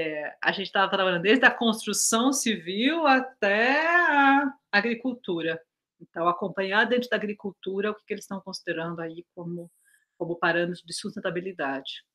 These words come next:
né? Que vai desde a produção até a chegada desse produto no mercado, que vai incluir embalagem também.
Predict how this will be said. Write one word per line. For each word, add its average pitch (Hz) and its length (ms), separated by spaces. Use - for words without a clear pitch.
né? 147 160
Que 214 120
vai 196 320
desde 214 200
a 220 60
produção 202 460
até 220 460
a 196 140
chegada 190 480
desse - 180
produto 190 380
no 196 80
mercado, 202 720
que - 80
vai 185 100
incluir 190 320
embalagem 185 720
também. 185 340